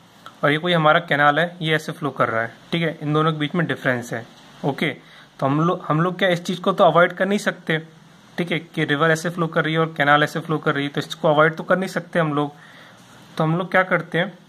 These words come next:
ये कैनाल ऐसे फ्लो कर रही है ना, तो हम लोग एक तरह से इधर एक स्ट्रक्चर बना देते हैं, ठीक है। यानी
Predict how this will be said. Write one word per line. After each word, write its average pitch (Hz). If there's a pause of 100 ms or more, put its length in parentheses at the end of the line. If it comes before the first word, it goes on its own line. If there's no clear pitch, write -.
(160)
ये 160
कैनाल 165
ऐसे 180
फ्लो 190
कर 175
रही 151
है 147
ना, 165 (460)
तो 151
हम 160
लोग 180
एक 180
तरह 170
से 170
इधर 175
एक 185
स्ट्रक्चर -
बना 139
देते 135
हैं, 202 (520)
ठीक 170
है। 127
यानी 151